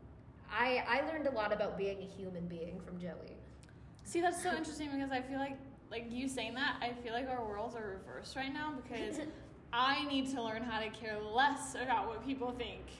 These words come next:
Speaker 2: especially in the given particular situation I'm in my life right now. Like,
Speaker 1: Yeah,
Speaker 2: I
Speaker 1: see,
Speaker 2: wish
Speaker 1: that's,
Speaker 2: I
Speaker 1: that's the
Speaker 2: didn't.
Speaker 1: opposite. That
Speaker 2: Like, I literally wish I could just, like, shut it off. And, like,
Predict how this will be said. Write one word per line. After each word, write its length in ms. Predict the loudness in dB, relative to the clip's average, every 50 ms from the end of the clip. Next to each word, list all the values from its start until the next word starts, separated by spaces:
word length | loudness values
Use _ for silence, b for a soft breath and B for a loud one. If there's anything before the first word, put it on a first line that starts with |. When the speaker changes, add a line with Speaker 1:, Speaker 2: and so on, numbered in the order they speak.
| -16 B B B B B B -2
Speaker 2:
especially 680 | -2 0 -2 -2 -2 0 2 4 4 4 2 0 -2
in 80 | 0 0
the 80 | 0 2
given 240 | 2 2 2 2
particular 380 | 2 0 0 0 0 -2 0 0
situation 520 | 0 -2 -4 -2 0 0 0 0 0 -2 -4
I'm 120 | -4 -4 -4
in 100 | -4 -4
my 120 | -2 0
life 180 | 0 0 -2 -2 -4
right 120 | -6 -6
now. 160 | -6 -6 -4 -4
Like, 260 | -4 -4 -4 -4 -4 -4 -2
Speaker 1:
Yeah, 200 | 2 2 4 4 2 2 2 4
Speaker 2:
I 160 | 6 6 6 6
Speaker 1:
see, 80 | 2 2
Speaker 2:
wish 120 | 4 4
Speaker 1:
that's, 120 | 6 8
Speaker 2:
I 140 | 8 6 6 6
Speaker 1:
that's 140 | 4 4
the 100 | 4 4
Speaker 2:
didn't. 160 | 4 4 4 4
Speaker 1:
opposite. 600 | 4 2 0 -4 -4 -4 -2 -2 -2 -2 -4 -2
That 160 | 0 4 6 6
Speaker 2:
Like, 180 | 8 8 8
I 240 | 8 6 6 6 4
literally 480 | 2 0 0 0 0 2 2 0 0 2
wish 180 | 2 2 2 4
I 320 | 4 4 4 4 2 0 -2 -4
could 120 | -6 -6 -4
just, 200 | -4 -4 -4 -2
like, 200 | -2 -2 -2 -4
shut 280 | -6 -6 -2 0 0 0
it 100 | 2 2
off. 360 | 2 2 4 4 4 4 4 0 -4 -8 B B B B B B B 0
And, 140 | 2 2 2
like, 160 | 2 0 0